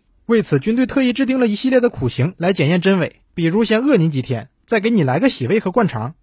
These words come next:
一般进行到灌肠这个阶段，这些装病的士兵就自行归队了。如果你足够倒霉，被分进了反复争夺的战区，那么你将会体验到最刺激的场面，你的前后左右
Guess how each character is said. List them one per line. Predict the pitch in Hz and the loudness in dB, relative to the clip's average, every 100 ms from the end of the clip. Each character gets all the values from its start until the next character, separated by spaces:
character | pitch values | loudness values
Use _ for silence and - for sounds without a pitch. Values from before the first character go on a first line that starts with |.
| _ _ | _ _
一 | 220 | -4
般 | 190 202 | 0 0
进 | 202 226 | 2 0
行 | 208 | 0
到 | 233 | 0
灌 | 285 233 | 2 0
肠 | 127 180 | 0 0
这 | 214 | 2
个 | |
阶 | 151 123 | 0 0
段， | 127 113 _ _ | -2 -4 _ _
这 | 240 | -4
些 | 220 220 | 0 0
装 | 240 254 | 0 0
病 | 277 | 0
的 | 214 | 0
士 | 233 220 | 0 0
兵 | 233 | 0
就 | 247 | 0
自 | 320 | 0
行 | 160 135 | 0 0
归 | 131 | 0
队 | 123 131 | 0 -2
了。 | 113 _ _ _ | -6 _ _ _
如 | - 226 | -4 0
果 | 262 | 2
你 | 202 | 2
足 | 131 143 | 0 -2
够 | 285 | 0
倒 | 208 120 | 2 0
霉， | 110 117 _ _ _ | -4 -12 _ _ _
被 | 202 | -2
分 | 190 220 | 0 0
进 | 240 254 | 0 0
了 | 220 | 0
反 | 123 | -2
复 | 113 196 | -2 -2
争 | 247 | 0
夺 | 151 | 0
的 | 196 | 0
战 | 196 135 | 0 -2
区， | 117 107 _ _ - | -6 -18 _ _ -6
那 | 202 | 0
么 | 202 | 2
你 | 190 135 | 2 2
将 | 208 | 0
会 | 220 262 | 0 -2
体 | 135 | -2
验 | 151 | 0
到 | 202 214 | 2 2
最 | 277 | 0
刺 | - 185 | -2 0
激 | 156 | 2
的 | |
场 | 151 120 | 2 0
面， | 113 113 - _ _ | -4 -6 -12 _ _
你 | 151 165 | -2 2
的 | |
前 | 233 170 190 | 2 2 0
后 | 254 | 0
左 | 123 | 0
右 | 180 143 | 0 0